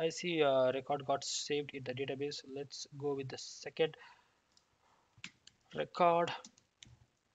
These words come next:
two two. And this also lives in Moline.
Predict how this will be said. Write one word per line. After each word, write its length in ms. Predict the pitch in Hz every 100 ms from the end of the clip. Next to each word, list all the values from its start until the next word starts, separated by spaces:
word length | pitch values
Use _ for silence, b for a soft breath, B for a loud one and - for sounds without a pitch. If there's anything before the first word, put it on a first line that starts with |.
| - - -
two 220 | 156 160
two. 460 | 156 170 175 175 165 _ _ _ _ _ - - _ _ _
And 100 | 180
this 100 | 202
also 260 | 196 185 185
lives 220 | 151 147
in 120 | 143
Moline. 460 | 143 151 151 160